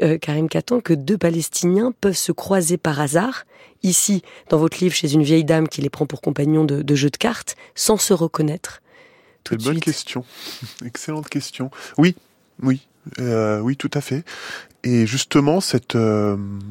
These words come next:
Speaker 2: il m'était, euh, important, dans ce récit-là,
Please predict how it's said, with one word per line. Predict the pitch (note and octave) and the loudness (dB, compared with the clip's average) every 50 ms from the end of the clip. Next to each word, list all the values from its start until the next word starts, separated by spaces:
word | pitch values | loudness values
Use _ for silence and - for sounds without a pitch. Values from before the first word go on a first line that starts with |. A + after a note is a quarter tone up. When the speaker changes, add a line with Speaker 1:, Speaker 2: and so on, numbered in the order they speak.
| G#2 - - - - - - - _ _ - - - - - - - _ _ _ _ _ - - _ _ _ _ _ _ _ - - - _ | -12 -12 -14 -14 -14 -14 -16 -20 _ _ -20 -20 -20 -20 -20 -20 -20 _ _ _ _ _ -20 -20 _ _ _ _ _ _ _ -20 -20 -8 _
Speaker 2:
il | - D3 C#3 | 2 4 6
m'était, | C#3 C3+ C3 - E3+ F3+ | 6 4 4 4 6 6
euh, | F3 E3 D3+ C3+ B2+ B2+ A#2+ A#2+ A2+ - - _ _ _ _ | 8 8 8 6 6 6 4 2 0 -4 -10 _ _ _ _
important, | C#3+ F3+ F3+ - F#3+ E3 - - - C#3 D3 F#3+ - _ _ _ _ _ _ | 2 2 4 4 2 0 0 -2 -2 -2 -2 -2 -4 _ _ _ _ _ _
dans | - A#2 C3 C#3+ | -2 2 2 2
ce | D3+ - - D3 | 2 0 0 0
récit-là, | B2+ C#3 C3+ - - - C#3 B2 A#2+ A2+ A2 C#3 | 0 0 -2 -2 -4 -4 -4 -2 -2 -2 -2 -2